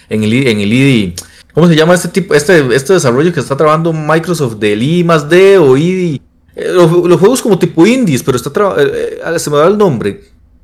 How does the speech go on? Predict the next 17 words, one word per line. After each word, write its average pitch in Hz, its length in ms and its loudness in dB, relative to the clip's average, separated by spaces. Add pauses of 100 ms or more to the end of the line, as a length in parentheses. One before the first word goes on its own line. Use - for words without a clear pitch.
(160)
Pero 190 260 2 (380)
es 117 120 -6
un 139 60 -2
dato 165 180 2
interesante, 143 460 -2
¿verdad? 117 260 -2
El 113 160 -2
interés 117 420 -2
de 170 80 0
Microsoft 180 600 -2
definitivamente 127 640 -4
por 135 240 -2
ingresar 110 400 -2
al, 160 240 0
al 113 160 -2
mercado 104 360 -4
japonés. 139 360 -4